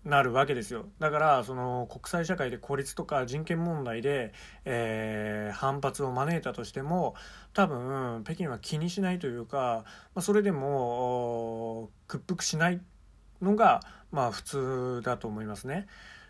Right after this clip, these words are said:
でですね、気になるモデルとして、実は、その、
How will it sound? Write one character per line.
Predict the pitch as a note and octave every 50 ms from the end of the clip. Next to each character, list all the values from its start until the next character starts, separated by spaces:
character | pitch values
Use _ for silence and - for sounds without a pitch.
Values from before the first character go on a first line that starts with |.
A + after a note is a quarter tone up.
| - - -
で | D3 C3+ F3+ A3+
で | A3 E3+ -
す | - -
ね、 | C3 B2+ C3 C3 B2+ A#2 A2+ A2 G#2 -
気 | - - F#3+
に | G3+ A3
な | A3+ A3+ G#3+ F#3
る | C#3+ C#3 C3+ C3+ C3
モ | C3 B2+ C3 B2
デ | C3+ C#3
ル | C#3 C#3+ C#3
と | - C#3 B2+
し | - -
て、 | - - - F#3 D3+ B2+ A#2+ A2
実 | A#2 C#3 - - G#3
は、 | E3+ D3 C3+ A#2+ A2+
そ | - C3+ B2+
の、 | A#2+ A#2 G#2